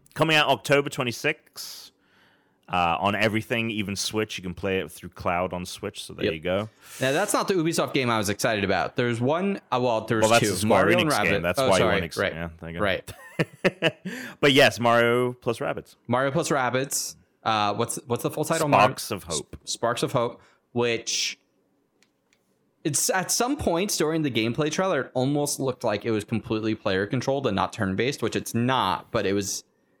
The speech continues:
Speaker 2: it was, like, interesting watching it at first. It was hard to tell. Like, the action seems to be upped significantly in this game.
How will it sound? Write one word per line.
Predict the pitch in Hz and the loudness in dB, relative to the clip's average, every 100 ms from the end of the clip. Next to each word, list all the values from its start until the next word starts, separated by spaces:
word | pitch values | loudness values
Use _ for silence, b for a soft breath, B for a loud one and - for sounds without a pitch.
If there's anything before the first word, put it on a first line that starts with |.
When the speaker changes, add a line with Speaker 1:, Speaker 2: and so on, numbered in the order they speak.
| _ _ _ _ | _ _ _ _
Speaker 2:
it | 117 | -4
was, | 113 | 0
like, | 151 139 | 0 0
interesting | 135 120 - 98 85 110 - | 0 0 0 0 0 -4 -2
watching | 95 98 98 | -2 0 -2
it | 87 | -2
at | 85 | -2
first. | 92 87 | -2 -2
It | 107 | -2
was | |
hard | 110 127 107 | 0 0 0
to | |
tell. | 98 113 87 87 | -2 0 2 0
Like, | 107 | 0
the | 127 | 0
action | 123 110 - 110 98 | 0 0 0 -2 -2
seems | 110 95 | -2 -4
to | 98 | -4
be | 110 | -4
upped | - 101 - - | -2 -4 -4 -14
significantly | - 151 160 156 170 185 185 | -6 -4 -4 -4 -6 -4 -2
in | 185 | -2
this | 185 185 | -2 -2
game. | 185 185 | -2 -2